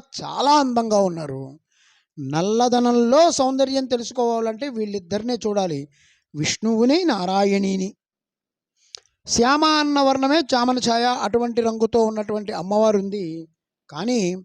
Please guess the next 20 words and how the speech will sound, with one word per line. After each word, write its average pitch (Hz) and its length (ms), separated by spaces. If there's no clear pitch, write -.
శివుడు 269 380
పెళ్లి 294 380
చేసుకునేప్పుడు 240 640
మాత్రం 208 480
"కాళీ 233 440
ప్రణయలాలసహ" 240 1000
అని 233 300
చెప్పి 220 180
శివపురాణంలో 220 640
చెప్పినట్టుగా 185 720
"కాళీదేవిని 277 520
పెళ్లి 226 240
చేసుకున్నాను" 208 480
అని 202 140
చెప్పి 208 160
ఉత్సాహంగా 247 680
పెళ్లి 226 240
మండపం 196 300
మీద 185 120
కూర్చున్నట్టు. 143 540